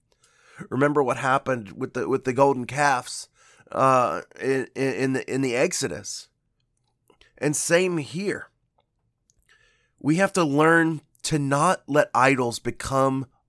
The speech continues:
our fixation, because sometimes we can't rationalize things, so we need an idol to do it for us. The second thing is we have to lead by example.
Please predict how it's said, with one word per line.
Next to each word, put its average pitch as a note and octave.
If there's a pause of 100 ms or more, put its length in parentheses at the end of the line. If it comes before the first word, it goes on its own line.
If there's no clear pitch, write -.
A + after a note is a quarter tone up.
our A#2 (180)
fixation, A2 (800)
because D#3+
sometimes F3
we D#3+
can't E3+
rationalize C3+
things, A2+
so C3
we D3
need D#3+
an C3+
idol A2 (340)
to -
do A2
it F2
for G2+
us. - (260)
The C#3+
second F#3+
thing C#3+ (240)
is C3+
we E3
have A#3
to E3
lead D3
by D3+
example. A#2+